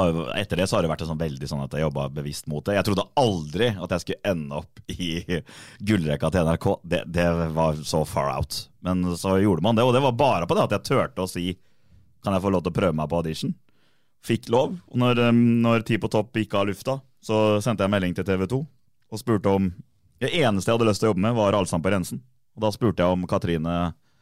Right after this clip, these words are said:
hadde lyst på en fastmakker etter å ha hatt så mange partnere de siste åra, så at hun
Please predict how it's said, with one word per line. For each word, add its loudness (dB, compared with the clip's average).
hadde 2
lyst 0
på 0
en -2
fastmakker -2
etter -2
å 4
ha 0
hatt -2
så 0
mange -2
partnere -2
de -2
siste -4
åra, 2
så 0
at 0
hun 2